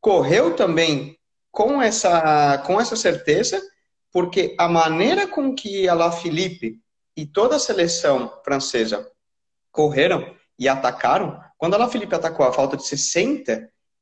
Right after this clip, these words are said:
mais um ataque pra realmente destruir a prova, e ele mesmo tomando as rédeas desse ataque, falei, "Meu Deus, o que que ele, onde, onde vai, né?" E eu acho que justamente eles aproveitaram isso de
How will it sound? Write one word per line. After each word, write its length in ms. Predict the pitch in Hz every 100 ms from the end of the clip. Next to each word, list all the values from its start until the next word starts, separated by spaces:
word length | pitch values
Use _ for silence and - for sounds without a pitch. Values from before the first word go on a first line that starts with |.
| _ _
mais 240 | 147 156
um 120 | 180 185
ataque 440 | 180 156 139 -
pra 180 | - 131
realmente 800 | 135 190 262 175 151 143 - - _ _
destruir 760 | - 208 - - 175 135 254 269
a 60 |
prova, 680 | 127 117 127 226 143 113 - _ _ _
e 140 | 120 127
ele 260 | 233 165
mesmo 420 | 156 147 160 139
tomando 360 | - 123 139 131
as 100 | 113
rédeas 460 | 127 139 135 113 -
desse 260 | 117 -
ataque, 540 | 113 - 160 262 - 117 _ _ _
falei, 200 | 80 330
"Meu 240 | 330 415
Deus, 260 | 151 170 139
o 80 | - _ _
que 120 | 190
que 80 | -
ele, 200 | 453 - -
onde, 260 | 254 370 - -
onde 220 | - 277 294
vai, 320 | 156 180 139
né?" 300 | 127 226 - _ _ _ _
E 120 | 151
eu 100 | 190
acho 200 | 208 220 233
que 80 |
justamente 520 | 220 220 240 196 185 151
eles 200 | 135 151
aproveitaram 800 | 156 220 220 220 175 143 139 127
isso 260 | 120 123
de 300 | 117 131 -